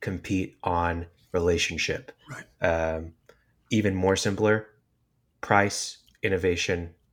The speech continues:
Speaker 1: relationship.
Speaker 2: There you go.
Speaker 1: Those are the three ways. And you've gotta be good at all three, and stick to your guns. Like Martin said, choose your strength, stick to it,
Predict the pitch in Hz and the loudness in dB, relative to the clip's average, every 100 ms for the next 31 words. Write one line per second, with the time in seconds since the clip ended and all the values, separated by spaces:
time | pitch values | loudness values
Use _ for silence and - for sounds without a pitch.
0 | _ _ 90 87 82 78 - - - - | _ _ -4 -4 -4 -8 -6 -8 -8 -14
1 | - 95 95 110 135 117 107 101 95 104 | -10 -6 -6 -2 4 4 4 0 2 4
2 | 95 92 87 87 87 90 - 107 131 127 | 4 4 2 0 -4 -6 -2 2 6 6
3 | 110 107 104 95 95 - 92 95 98 - | 4 6 6 6 4 2 0 2 0 -4
4 | - - - - 117 104 95 - _ _ | -20 -20 -20 -2 2 2 0 -8 _ _
5 | _ _ _ _ _ - - 143 139 - | _ _ _ _ _ -8 2 6 6 6
6 | 131 101 92 92 104 110 - - - 101 | 6 6 6 4 2 -2 -8 -8 0 0
7 | 101 98 101 98 98 98 - 107 101 92 | 0 -2 0 4 4 4 2 0 2 0
8 | - 98 98 - - - 107 - 110 104 | 4 4 2 -4 -14 -4 -4 -2 0 2
9 | 104 - | 0 -6